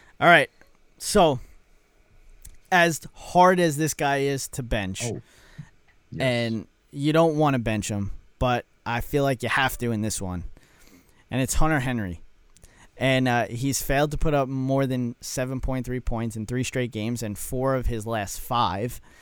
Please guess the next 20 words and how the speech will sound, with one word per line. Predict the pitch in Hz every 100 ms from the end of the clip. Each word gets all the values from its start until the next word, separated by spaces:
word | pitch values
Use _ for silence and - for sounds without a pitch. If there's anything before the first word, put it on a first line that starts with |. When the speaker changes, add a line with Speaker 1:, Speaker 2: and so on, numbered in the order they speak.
| - - -
Speaker 1:
Uh, | 85 110 104 101 92 -
he's | 120 143
also | 135 135 131
failed | - 120 120 120 -
to | 123
produce | 110 117 104 107 -
more | 104 113
than | 107
four | 98 120 107
catches | - 196 - 123
in | 113
each | - 123 120
of | 104
his | 113 107
last | 101 -
five | 110 92
contests. | - 92 85 80 -
So, | 123 110 - - - - _ _ _
right | 131 160 175 147
there, | 147 123 120 -